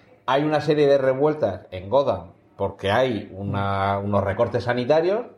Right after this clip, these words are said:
y unos problemas políticos y de, en fin, de gobernanza, y eso es lo que genera un caos en las calles. Pero realmente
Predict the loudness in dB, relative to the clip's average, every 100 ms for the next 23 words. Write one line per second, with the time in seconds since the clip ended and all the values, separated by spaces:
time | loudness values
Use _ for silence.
0 | -16 -6 -4 -2 -4 -6 -6 -4 -2 -2
1 | -2 -4 0 2 4 2 0 0 2 2
2 | 2 -2 -4 -12 -18 _ -14 -6 -4 -4
3 | -10 -2 0 2 2 2 -2 0 -4 -4
4 | -16 _ _ _ _ _ _ _ _ -4
5 | 0 2 2 0 0 2 2 2 2 -2
6 | -2 -6 -6 -8 -8 -16 _ _ _ _
7 | -4 0 2 2 2 2 0 0 -2 -4
8 | -10